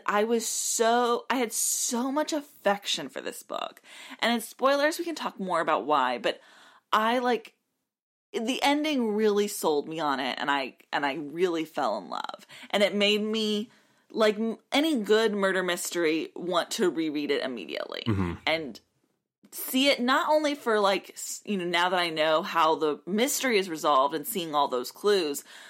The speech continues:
Speaker 1: but for the emotional catharsis as well. And, like,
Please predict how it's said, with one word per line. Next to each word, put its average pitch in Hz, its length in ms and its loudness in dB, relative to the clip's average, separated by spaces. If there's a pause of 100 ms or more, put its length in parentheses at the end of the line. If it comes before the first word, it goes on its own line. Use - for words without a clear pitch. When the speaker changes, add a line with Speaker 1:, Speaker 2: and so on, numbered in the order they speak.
(140)
Speaker 1:
but 233 180 4
for 254 140 2
the 247 160 2
emotional 233 1080 2 (100)
catharsis 202 680 0
as 165 160 -2
well. 151 460 4
And, 165 160 0
like, 160 220 -2